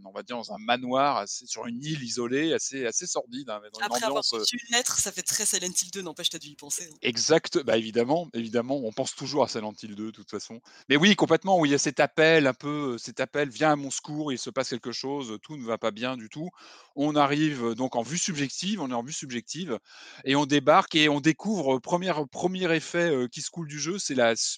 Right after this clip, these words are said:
Speaker 1: moi je trouve qu'il a une très, très belle, euh, comment dire, charte visuelle. Il a un vrai style.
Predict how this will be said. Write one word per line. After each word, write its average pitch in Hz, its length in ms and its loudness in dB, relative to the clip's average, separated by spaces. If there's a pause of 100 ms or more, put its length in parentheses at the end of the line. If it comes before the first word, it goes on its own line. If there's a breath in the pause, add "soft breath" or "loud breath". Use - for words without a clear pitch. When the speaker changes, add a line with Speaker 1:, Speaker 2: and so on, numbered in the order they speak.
Speaker 1:
moi 143 80 0
je 135 100 -4
trouve 156 180 -6
qu'il 131 160 -2
a 117 60 4
une 113 220 -6 (120)
très, 214 300 0
très 160 300 0
belle, 151 460 2
euh, 110 380 -2 (540 loud breath)
comment 131 160 -6
dire, 127 160 -4
charte - 360 0
visuelle. 135 580 0
Il 107 100 -6
a 104 280 -2
un - 20 -4
vrai 123 420 -2
style. 147 720 -2